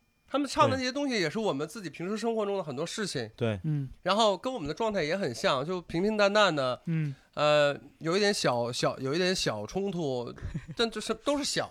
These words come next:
Speaker 1: 的。
Speaker 2: 这不是我爱我家吗？
Speaker 1: 对，
Speaker 2: 内心的偏，
Speaker 1: 然后
Speaker 2: 那才是永远。
Speaker 1: 我们，但是我们可能还是需要一些更，更，更跨度大的一些东西，
Speaker 2: 是，是。
Speaker 1: 一些对比的东西。
Speaker 2: 我们想要的是那种强烈表达。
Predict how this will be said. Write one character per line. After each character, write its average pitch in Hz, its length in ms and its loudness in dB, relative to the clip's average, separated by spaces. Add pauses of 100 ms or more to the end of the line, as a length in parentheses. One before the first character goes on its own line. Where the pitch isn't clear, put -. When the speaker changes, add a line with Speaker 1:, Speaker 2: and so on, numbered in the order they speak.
Speaker 1:
的。 113 220 -8
Speaker 2:
这 190 80 -6
不 175 100 2
是 202 60 2
我 143 100 4
爱 143 80 6
我 120 160 4
家 123 180 0
吗？ 120 200 -2 (100)
Speaker 1:
对， 165 160 4
Speaker 2:
内 165 80 2
心 180 160 6
的 185 120 8
偏， 143 260 2
Speaker 1:
然 - 20 0
后 151 60 4
Speaker 2:
那 - 20 2
才 - 100 4
是 - 60 6
永 185 160 8
远。 - 120 6
Speaker 1:
我 233 40 4
们， - 120 -4 (140)
但 277 120 4
是 262 60 6
我 170 300 2
们 208 180 4 (100)
可 320 140 6
能 302 100 0
还 202 180 4
是 226 60 -6
需 - 160 -6
要 208 120 -2
一 175 60 -4
些 202 100 -12
更， 196 300 -4 (120)
更， 190 260 -6
更 185 260 -8
跨 220 240 2
度 208 160 -2
大 269 240 0
的 131 60 -10
一 123 40 -10
些 135 200 4
东 151 120 0
西， - 80 -10
Speaker 2:
是， 127 80 0
是。 104 140 0 (360)
Speaker 1:
一 185 60 0
些 190 60 2
对 240 180 6
比 131 100 2
的 107 120 0
东 120 160 -4
西。 120 140 -4
Speaker 2:
我 131 60 6
们 180 100 6
想 160 100 4
要 151 80 6
的 151 60 4
是 165 60 0
那 151 60 2
种 113 80 -4
强 110 120 2
烈 151 100 0
表 110 140 0
达。 95 120 -10